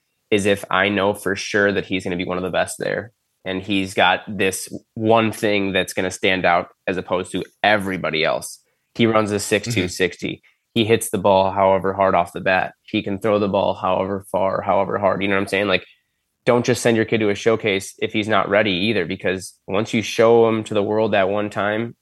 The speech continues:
Speaker 1: it's there to stay, and people are gonna judge him off of that one experience, that P B R report, that showcase report, that whatever it is.
Speaker 2: Yeah. I, I think ge-, generally, genuinely, I, what, what we learned, it was the North Carolina guy.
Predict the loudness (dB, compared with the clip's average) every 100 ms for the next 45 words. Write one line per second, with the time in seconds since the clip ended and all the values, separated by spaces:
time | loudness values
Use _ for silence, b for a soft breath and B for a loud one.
0 | _ -10 -8 0 2 4 0 0 4 4
1 | 2 -2 -4 -2 -2 0 0 0 -2 -4
2 | -2 -2 -2 -2 -4 -4 -6 -8 -14 -8
3 | -4 -2 -2 -6 -14 _ _ _ 0 0
4 | 0 0 4 4 4 2 -2 -4 -4 0
5 | 0 0 0 0 2 -2 -2 -2 0 -2
6 | -6 _ _ -4 0 2 2 0 0 0
7 | 0 -2 -6 -16 _ -10 -10 _ _ _
8 | _ _ _ _ _ -2 -2 0 0 0
9 | 2 0 0 -6 -12 -6 -2 -2 -2 0
10 | 2 2 0 0 -2 -8 -10 -2 0 0
11 | -2 -4 -8 -10 _ _ _ _ _ _
12 | -8 -8 -8 -2 0 0 0 0 2 2
13 | 4 2 2 0 2 2 2 4 4 2
14 | 2 0 2 0 0 2 2 0